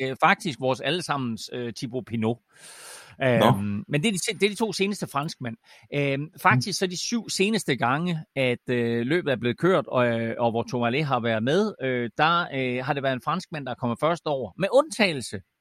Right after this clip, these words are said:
Speaker 1: af én gang. En tidligere vinder af den prikkede bjergtrøje er den eneste franskmand, der har kørt over Tourmalet i de seneste syv forsøg, som ikke var, ja, franskmand. Og hvem er han?
Speaker 2: <laughs> En, en franskmand, der ikke var franskmand.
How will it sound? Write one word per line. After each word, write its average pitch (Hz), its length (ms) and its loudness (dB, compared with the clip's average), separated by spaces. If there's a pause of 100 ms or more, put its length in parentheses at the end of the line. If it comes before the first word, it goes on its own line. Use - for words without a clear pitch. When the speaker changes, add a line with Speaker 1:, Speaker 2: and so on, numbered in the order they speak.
(140)
Speaker 1:
af 202 100 2 (120)
én 214 220 2
gang. 92 180 -4 (960)
En 143 140 -2
tidligere 262 500 2
vinder 240 380 2 (100)
af 135 100 0
den 127 120 -2
prikkede 185 400 2
bjergtrøje 170 580 -2
er 123 120 -8
den 127 160 -12
eneste 208 380 -8
franskmand, - 540 -8 (100)
der 120 60 -6
har 117 180 -4
kørt 113 140 -4 (100)
over 175 320 0 (120)
Tourmalet 131 460 -4 (100)
i 123 60 -8
de 120 120 -10
seneste 175 380 -8
syv - 320 -10
forsøg, 190 440 -2 (1160)
som 147 180 -6
ikke 156 240 -4
var, 117 240 -2 (300)
ja, 120 100 -2 (240)
franskmand. 127 380 -4 (140)
Og 185 120 0
hvem 156 160 -2
er 147 80 2
han? 208 200 -2
Speaker 2:
<laughs> - 60 4 (1080)
En, 123 180 4 (140)
en 135 200 8
franskmand, 156 500 8
der 139 80 10
ikke 147 120 6
var 160 80 10
franskmand. 139 420 4